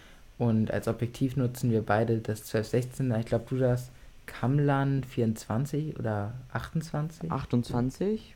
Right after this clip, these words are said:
Speaker 2: genau. Ja.
Speaker 1: F eins Punkt acht oder so.
Speaker 2: Achtundzwanzig, ja.
Speaker 1: Und genau, ich
Speaker 2: Genau.
Speaker 1: bin jetzt mit dem, äh, sechzehn, äh, nee, zwölf bis sechziger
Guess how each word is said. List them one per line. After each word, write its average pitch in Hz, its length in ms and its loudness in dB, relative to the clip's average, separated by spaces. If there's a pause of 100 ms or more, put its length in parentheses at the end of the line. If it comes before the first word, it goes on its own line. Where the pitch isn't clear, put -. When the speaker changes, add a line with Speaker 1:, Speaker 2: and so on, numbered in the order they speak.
Speaker 2:
genau. 120 420 -2 (380)
Ja. 113 60 -2
Speaker 1:
F 107 120 0
eins 120 300 2
Punkt 110 280 -2
acht 110 240 -2
oder 113 140 0
so. 104 60 0
Speaker 2:
Achtundzwanzig, 113 520 -2 (680)
ja. 107 240 -4 (720)
Speaker 1:
Und 110 480 2
genau, 110 400 2
ich 92 180 0
Speaker 2:
Genau. - 20 -2
Speaker 1:
bin 120 160 4
jetzt 117 240 0
mit 117 140 -2
dem, 110 260 2 (400)
äh, 110 300 4
sechzehn, 117 840 0
äh, 104 200 0
nee, 98 200 -2
zwölf 147 320 2
bis 120 160 0
sechziger 120 580 0